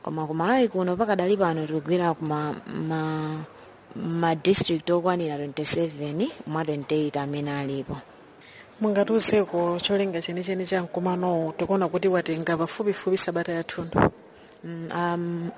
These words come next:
Speaker 1: ife chaka chathu timachiyambira mu July kumalizira June, nde pano pati upanga maplani oti chuma chathu chiyenda bwanji and tizachigwirisa bwino, tizagwirisa bwanji ndalama zathu kuyambira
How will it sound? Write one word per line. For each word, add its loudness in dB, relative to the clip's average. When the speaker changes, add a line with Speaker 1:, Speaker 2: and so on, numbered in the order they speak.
Speaker 1:
ife 2
chaka 2
chathu 0
timachiyambira 2
mu -2
July 0
kumalizira 0
June, -2
nde 4
pano 4
pati 4
upanga 0
maplani -2
oti 0
chuma 2
chathu 2
chiyenda 0
bwanji 0
and -4
tizachigwirisa 0
bwino, -8
tizagwirisa 0
bwanji -4
ndalama -4
zathu -2
kuyambira 0